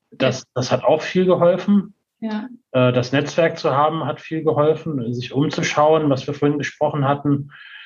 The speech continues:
Speaker 1: Ähm, auch da die Eindrücke zu sammeln, ja, was, was, was würden Sie mir denn empfehlen in meiner Lage?
Speaker 2: Ja.
Speaker 1: Ja, ähm, was haben Sie damals gemacht,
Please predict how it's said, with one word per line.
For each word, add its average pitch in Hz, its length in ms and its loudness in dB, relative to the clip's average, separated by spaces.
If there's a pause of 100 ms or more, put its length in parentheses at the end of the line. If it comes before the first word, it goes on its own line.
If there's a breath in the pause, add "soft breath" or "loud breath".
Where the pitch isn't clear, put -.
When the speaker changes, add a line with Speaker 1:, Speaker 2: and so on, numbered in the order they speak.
(160 loud breath)
Speaker 1:
Ähm, 123 280 2
auch 123 180 0
da 139 260 2
die 135 160 -2
Eindrücke 143 460 -2
zu 135 140 -8
sammeln, 131 480 2
ja, 123 240 0
was, 127 300 -8
was, - 280 -12 (640)
was 143 200 -6
würden 180 180 4
Sie 170 160 6
mir 170 160 4
denn 131 160 4
empfehlen 107 500 0
in 104 80 -4
meiner 107 320 -2
Lage? 101 500 -6 (520)
Speaker 2:
Ja. 220 200 0 (320)
Speaker 1:
Ja, 127 480 0 (180)
ähm, 120 600 0 (440)
was 127 180 -2
haben 143 160 2
Sie 156 140 2
damals 139 480 2
gemacht, - 560 -8